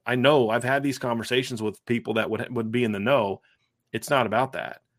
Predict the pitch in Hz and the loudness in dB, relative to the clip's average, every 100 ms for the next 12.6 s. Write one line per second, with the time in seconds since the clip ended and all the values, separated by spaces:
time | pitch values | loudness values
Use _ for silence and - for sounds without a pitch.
0 | _ _ _ _ _ - 156 165 123 143 | _ _ _ _ _ 0 2 4 2 0
1 | 127 117 110 - 113 117 127 123 120 107 | 2 0 0 -6 -6 -2 0 2 2 2
2 | - 143 113 - - _ _ _ - 120 | -2 -2 -2 -8 -20 _ _ _ -8 -4
3 | - 123 110 104 98 92 - _ _ _ | 0 2 2 0 -4 -10 -14 _ _ _
4 | 117 110 107 _ _ _ - 110 101 _ | -2 -2 -4 _ _ _ -6 -4 -4 _
5 | 127 135 98 - - _ 117 117 131 156 | 0 0 0 -8 -14 _ -4 -2 -2 0
6 | 131 117 - 123 110 107 95 - _ _ | 0 -2 0 0 2 0 -4 -10 _ _
7 | _ _ _ _ _ - 120 117 110 107 | _ _ _ _ _ -4 0 2 2 2
8 | 131 - _ _ _ _ - 117 113 107 | 0 -2 _ _ _ _ -6 -2 0 -2
9 | 107 - - - - - 123 123 - _ | -4 -16 -20 -20 -18 -2 2 2 -2 _
10 | 131 123 120 120 123 131 127 123 113 131 | -2 2 2 0 4 6 6 2 4 4
11 | 135 135 127 156 135 139 160 120 117 - | 4 0 -2 -2 2 2 2 0 0 -2
12 | 113 113 107 113 110 120 | -4 -2 -2 -4 -2 -4